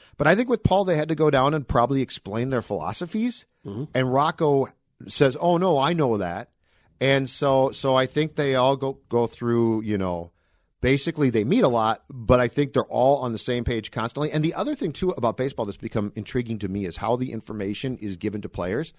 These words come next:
Speaker 2: Yeah.
Speaker 1: Because if you're, if they hired me today and said, "Judd, go explain to, um, Blake Parker what Blake sh-, should do, and here's what you need to explain," I'm still gonna go in like the, with the charts and graphs
Speaker 2: Yeah.
Speaker 1: and stuff. These guys know how,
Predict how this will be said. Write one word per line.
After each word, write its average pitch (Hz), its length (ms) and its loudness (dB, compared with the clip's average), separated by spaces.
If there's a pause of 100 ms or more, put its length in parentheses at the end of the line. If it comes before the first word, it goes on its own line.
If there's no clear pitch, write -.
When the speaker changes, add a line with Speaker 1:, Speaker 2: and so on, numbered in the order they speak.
(140)
Speaker 2:
Yeah. 95 140 -10 (100)
Speaker 1:
Because 131 280 4
if 127 100 -2
you're, 190 300 2 (800)
if 143 160 2
they 160 120 6
hired 190 320 4
me 127 300 2
today 73 400 -12 (160)
and 113 160 -2
said, 110 260 -2
"Judd, 156 240 -2
go 226 160 2
explain 143 440 -2
to, 117 360 -6
um, 87 480 -8 (100)
Blake 143 440 -4
Parker 107 460 -6 (200)
what 113 180 2
Blake 127 280 4 (200)
sh-, - 100 -20 (280)
should 127 200 -6
do, 101 180 -4
and 95 100 -8
here's 185 300 6
what 160 200 -2
you 147 300 -2 (460)
need 123 220 -4
to 110 100 -4
explain," 101 420 -8 (300)
I'm 165 100 -12
still 359 180 -8
gonna 196 160 -4
go 117 200 -2
in 131 60 -2
like 127 260 -6
the, 101 80 -6
with 95 160 -6
the 90 60 -16
charts - 360 -12
and 107 100 -10
graphs 82 280 -4
Speaker 2:
Yeah. 120 60 -4
Speaker 1:
and 143 80 -2
stuff. 156 280 -2 (540)
These 170 260 -2
guys 220 260 2
know 135 220 2
how, 139 160 2